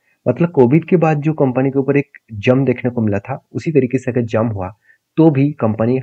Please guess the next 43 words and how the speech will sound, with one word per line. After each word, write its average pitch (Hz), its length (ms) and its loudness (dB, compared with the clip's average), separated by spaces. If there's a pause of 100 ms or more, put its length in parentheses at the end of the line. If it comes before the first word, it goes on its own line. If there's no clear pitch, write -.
(160)
hundred 110 320 2
percent 113 560 -4 (140)
यहाँ 95 120 -2
पे 117 120 -4
जंप 107 460 -6
होने 95 140 -4
का 117 100 -4
chances - 460 -10
है। - 160 -20 (580)
तो 190 200 8 (960)
इसके - 240 4
लिए 185 300 6 (140)
कुछ 175 200 2
points 143 380 2 (120)
आपको - 300 2
और 104 240 2
भी 117 120 4
देखना 98 260 -2
पड़ेगा। - 400 -10 (200)
जैसे 143 200 2
देखिए, 180 260 0
company 143 380 0
के 156 100 -2
ऊपर 156 300 -2
आरओसी, 131 460 -2
आरओई 127 360 0
में 110 220 0 (360)
हमेशा 147 260 2
banking 107 400 0
sector 135 340 -2
में 131 180 -2 (360)
आरओई 127 460 4
को 127 160 0
देखना 98 300 -2
चाहिए, - 460 -4
return 147 260 0
of 127 100 -4
equity 139 360 0
को 123 100 4
देखना 92 260 -2
चाहिए, - 520 -8
return 147 260 0
of - 0 -